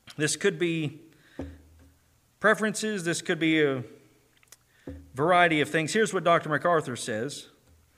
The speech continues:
He says, "Paul's concern here is not about doctrines, ideas, <clears throat> or practices that are clearly unbiblical. It is about interpretations, standards, interests,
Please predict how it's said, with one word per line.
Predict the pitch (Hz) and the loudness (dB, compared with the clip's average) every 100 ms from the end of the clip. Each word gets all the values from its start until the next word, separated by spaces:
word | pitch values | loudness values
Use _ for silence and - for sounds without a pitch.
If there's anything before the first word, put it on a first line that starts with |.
| _ - - - - | _ -20 -20 -20 -10
He | 185 | 0
says, | 196 156 | 0 0
"Paul's | - 247 240 | 2 2 2
concern | - 196 - 226 247 170 | -2 -4 0 4 4 4
here | 156 175 | 0 0
is | 190 135 | 0 -2
not | 131 175 220 | 0 2 2
about | 175 165 180 127 | 4 2 2 2
doctrines, | 151 156 - 151 156 175 - - _ - - | 4 4 2 -6 -6 -6 -10 -14 _ -20 0
ideas, | 156 160 147 170 151 151 151 - - - _ _ _ _ _ - | 4 4 4 0 2 2 -2 -8 -10 -20 _ _ _ _ _ -10
<clears throat> | 185 240 226 156 110 - _ _ _ _ _ - | 0 2 2 0 -4 -14 _ _ _ _ _ -4
or | 151 143 | 0 2
practices | 156 185 190 156 - 143 156 151 - - - - - | 6 6 4 0 -2 -2 -2 -4 -8 -14 -20 -12 2
that | 156 | 4
are | 160 | 4
clearly | - 233 202 175 | 2 0 2 2
unbiblical. | 165 156 220 156 110 80 - _ _ - - | 0 2 2 2 -6 -10 -14 _ _ -18 2
It | 180 | 4
is | 185 | 6
about | 175 165 190 196 - | 4 4 6 4 2
interpretations, | 165 196 202 185 233 190 214 123 98 - - _ - | 2 2 4 2 2 2 -4 -4 -6 -8 -10 _ -8
standards, | - 220 254 208 139 107 - | 2 4 4 4 2 0 -2
interests, | 214 220 240 151 - - - - | 0 2 0 0 -4 -10 -16 -18